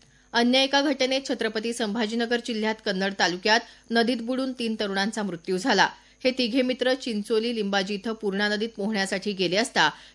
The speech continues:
ही दुर्घटना घडली. छत्रपती संभाजीनगर शहरालगत मिटमिटा परिसरात दिव्यांश मिल्क अँड डेअरी प्रॉडक्ट्स या दुकानात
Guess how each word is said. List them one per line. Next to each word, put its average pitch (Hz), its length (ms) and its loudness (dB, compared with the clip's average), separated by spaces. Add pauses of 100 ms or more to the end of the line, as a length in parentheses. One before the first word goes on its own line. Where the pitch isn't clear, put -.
ही 247 100 -2
दुर्घटना 214 500 -2
घडली. 185 380 -6 (680)
छत्रपती 262 460 0
संभाजीनगर 254 680 -2
शहरालगत 240 720 0
मिटमिटा 226 480 -2
परिसरात 226 500 0 (120)
दिव्यांश 214 520 -2
मिल्क 220 240 -2
अँड 214 160 0
डेअरी 196 220 0
प्रॉडक्ट्स 196 480 -4
या 208 60 0
दुकानात 190 440 2